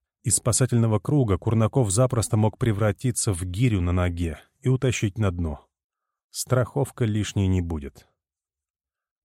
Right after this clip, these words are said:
Неплохо Эльза устроилась в жизни.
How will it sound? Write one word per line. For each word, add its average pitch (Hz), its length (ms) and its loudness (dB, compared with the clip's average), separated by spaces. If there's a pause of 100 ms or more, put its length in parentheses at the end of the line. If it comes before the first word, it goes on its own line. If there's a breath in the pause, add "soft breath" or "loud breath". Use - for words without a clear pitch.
(800)
Неплохо 160 480 2
Эльза 113 280 2
устроилась 107 640 0
в 95 80 -6
жизни. 80 500 -4